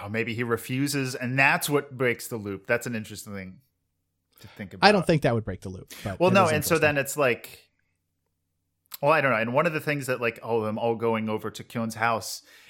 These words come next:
Speaker 1: and, like, having the, the fun time and stuff, it's like, oh,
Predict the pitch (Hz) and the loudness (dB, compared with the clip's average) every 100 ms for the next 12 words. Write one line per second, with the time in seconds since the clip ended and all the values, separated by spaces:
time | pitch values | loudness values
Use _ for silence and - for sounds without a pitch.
0 | - 113 110 107 117 120 117 113 110 104 | -6 -4 -2 -4 0 0 0 -2 -2 -2
1 | 104 104 110 113 107 101 147 151 139 110 | -4 -8 -6 -4 -4 -2 2 2 0 -2
2 | 120 107 117 127 113 - 151 147 110 101 | -4 -4 -4 -4 -4 -2 0 2 0 -6